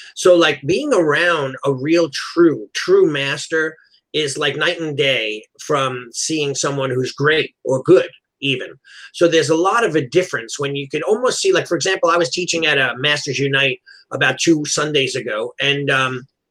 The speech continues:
Saturdays ago, and I teach a wrist lock, and I teach it my way, and, uh, my way is very effective. Everyone knows that. And, uh, however, people will take it and they'll immediately adapt it to how they, they know it. And they're gonna, they see what I did and I'm showing them the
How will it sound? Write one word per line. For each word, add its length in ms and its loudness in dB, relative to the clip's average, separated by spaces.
Saturdays 520 2
ago, 220 -2
and 160 -2
I 160 -2
teach 220 -2
a 80 6
wrist 240 4
lock, 140 -6
and 120 -2
I 80 0
teach 260 -6
it 120 0
my 240 0
way, 360 -2
and, 280 2
uh, 180 2
my 200 2
way 160 4
is 100 -4
very 260 4
effective. 500 -2
Everyone 340 0
knows 280 -4
that. 360 -4
And, 220 -2
uh, 120 0
however, 460 0
people 300 4
will 140 4
take 280 2
it 180 0
and 140 -4
they'll 160 -2
immediately 640 2
adapt 500 -4
it 120 -4
to 140 -14
how 200 -6
they, 260 -6
they 160 -2
know 260 -2
it. 80 -12
And 120 2
they're 140 4
gonna, 180 2
they 300 2
see 260 0
what 140 6
I 120 2
did 300 2
and 80 0
I'm 140 -2
showing 300 4
them 180 0
the 100 -2